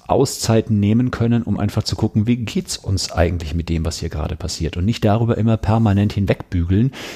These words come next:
gemäß dieser, äh, alten Metapher des Menschen, der da irgendwie die Bäume fällen will, wie bekloppt, wo der andere Mensch vorbeikommt und fragt, "Was machst du da?" "Ja, ich fälle die Bäume."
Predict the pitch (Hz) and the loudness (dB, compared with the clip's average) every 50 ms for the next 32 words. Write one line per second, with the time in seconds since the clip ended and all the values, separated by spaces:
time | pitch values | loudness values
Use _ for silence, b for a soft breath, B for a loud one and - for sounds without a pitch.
0 | B B B 98 95 98 107 107 - - 110 101 101 98 98 95 - - - 95 | B B B -4 0 0 2 0 0 0 0 2 2 4 4 2 2 0 0 0
1 | 90 95 - - 104 107 - 107 98 92 - - - 104 - 117 113 110 110 104 | 0 0 0 0 0 0 2 2 0 0 0 0 -2 -2 0 2 2 4 4 2
2 | 69 90 90 90 95 90 - - - 110 98 92 92 95 98 117 113 - - 113 | 2 0 -2 -2 -2 -2 -2 -4 -8 -8 -6 -4 0 2 2 2 2 2 2 2
3 | 110 101 98 95 98 90 - 101 98 101 98 98 92 92 85 87 92 98 113 120 | 2 2 2 2 2 0 0 0 -2 -2 -2 -2 -2 -2 0 2 2 2 4 2
4 | 107 - 110 110 110 110 110 104 104 104 107 107 110 107 - 104 - - 120 117 | 2 2 2 4 4 4 4 2 2 2 2 2 0 0 0 -2 -2 -2 -2 -2
5 | - - - 87 92 101 95 90 - 101 107 104 104 101 98 101 98 - - 98 | -2 -4 -10 -6 -2 -2 0 0 0 0 0 2 2 2 2 2 2 0 0 2
6 | 98 98 101 - - 101 98 90 87 - 98 98 - 92 85 - 95 90 - - | 2 2 2 2 0 0 -2 -2 0 0 0 0 0 -2 -2 -2 -2 -4 -4 -2
7 | 113 98 98 95 90 92 - - - 98 92 87 87 82 80 87 98 104 117 117 | -2 0 0 2 0 0 -2 -2 -4 -2 -2 -2 -2 -2 0 2 2 2 2 2
8 | 117 | 0